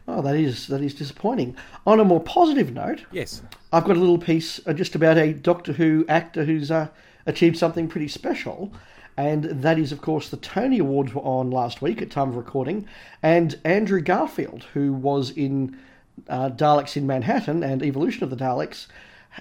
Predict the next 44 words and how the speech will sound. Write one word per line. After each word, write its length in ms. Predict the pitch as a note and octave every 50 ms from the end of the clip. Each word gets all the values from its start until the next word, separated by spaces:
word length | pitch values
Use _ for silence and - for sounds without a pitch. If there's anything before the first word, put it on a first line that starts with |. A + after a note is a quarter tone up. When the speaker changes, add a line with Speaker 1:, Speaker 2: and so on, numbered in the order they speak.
| - -
Speaker 1:
uh, 60 | E3
won 340 | D#3+ D3+ E3+ F3 F3+ F3+ F#3+ -
the 300 | E3+ C#3+ D#3+ F3 F3 E3+
Tony 380 | - - - F#3+ F#3 F#3 F#3+
for 240 | F3+ - - E3+ D#3
Best 500 | C3 A#2+ - F3 G3+ G3 - - - -
Leading 360 | G#3+ D3+ D#3+ F#3 E3 D#3+ D3
Actor 400 | D3+ F3 F#3+ - - D3 C#3+ D3+ -
in 120 | E3 D#3 E3
a 60 | D#3+
Play. 460 | E3 - - C4 D#4+ - - - - - _ _ _ _ -
Speaker 2:
That's 300 | B2+ D3+ G3+ - - -
huge. 580 | - - E3+ A3+ C#4 B3+ C#3+ E2+ D2 - -
That 180 | - D3 G3 A3+
is 160 | F#3+ A#2 F#2
very 400 | F2 E2 G#2 C#3 G#3 C#4+ D4+ A3+
huge. 560 | B2 - G#2 E2+ D#2+ D#2 C#2 C2+ - - - - - -
Speaker 1:
That 140 | - F#3+ C4+
is 160 | E4+ D#4 -
very 320 | E3 E3 G3+ B3 C#4+ C#4
huge 300 | G#3+ - - C3+ C3 C3
for 100 | - -
the 120 | F3+ F3+ F#3
acting 340 | A3+ A#3 - - A#3+ F3+ C#3+
world. 460 | B2+ A#2 - - C4 C4+ F#3 F#3+ A3+
That, 160 | A#3 G3+ F3
that 140 | E3+ F3 E3
is, 320 | E3+ F3+ F3 D#3+ D#3+ - - - - - - - _ _ _ -
you 60 | -
know, 100 | E3 C#3
for, 160 | - - G3 E3+
for 120 | F3+ A3
the 100 | A3 -
stage, 800 | - - - - F#3+ G3+ A#3+ A#3+ A3 G#3 F3+ D3 - - - - E3+
stage 380 | - - - D#3+ G#3+ A#3 E3 E3
acting 320 | C#3+ C#3+ C#3+ - B2+ B2
world. 280 | B2 B2 C3+ D#3+ F#3+ F3
I 40 | D#3
mean, 160 | D#3 D3+ D3+
you've 100 | D3 D3
got 80 | D#3+
the 100 | - C#3
Olivias 520 | C3 B2+ D3+ C#3+ D3 C#3+ C#3+ C#3+ D3 C#3 B2
and, 180 | B2 B2 A#2+